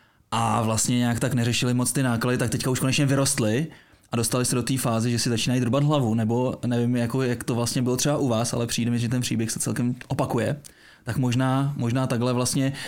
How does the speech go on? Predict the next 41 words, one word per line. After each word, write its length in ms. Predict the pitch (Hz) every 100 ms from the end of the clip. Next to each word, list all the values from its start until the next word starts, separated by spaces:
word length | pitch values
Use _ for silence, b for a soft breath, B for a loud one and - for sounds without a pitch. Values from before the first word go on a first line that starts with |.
| B
kdy 180 | 135 131
se 120 | 143
třeba 280 | 139 135 135
takhle, 340 | 127 123 135
kluci, 260 | 131 139 139
když 120 | 131
se 160 | - 143
u 100 | 120
vás 180 | 123 123
začali 360 | 117 131 127
vlastně 240 | 123 117 127
z 80 |
těch 240 | - 135 - - _ _ - B B -
pionýrských, 920 | 127 123 123 117 - 139 135 131 - - -
eh, 300 | 110 104 107
let, 360 | 117 - - 143 113 110 107 - _ b b b b b -
eh, 40 | 113
cloudový 460 | 131 123 127 127 127
vlastně, 580 | 120 117 127 127 127
eh, 680 | 98 120 117 113 113 117 113
při-, 180 | 110 127
se 100 | 113
to 60 | 120
pře-, 200 | - 113
přerodilo 520 | - 127 123 120 120
do 60 | 120
nějakého 320 | 120 117 120
takového 420 | 113 120 120 117
toho 140 | 120
mature 300 | 123 117 139
stavu, 420 | 139 117 120 135 123
že 120 | 117
už 60 |
vlastně 220 | 113 113 113
řešíte 340 | 110 - 120
i 20 |
takové 280 | 107 - 110
věci, 220 | 107 107
jako 140 | 110 110
jsou 160 | -
náklady. 500 | 113 110 110 117 123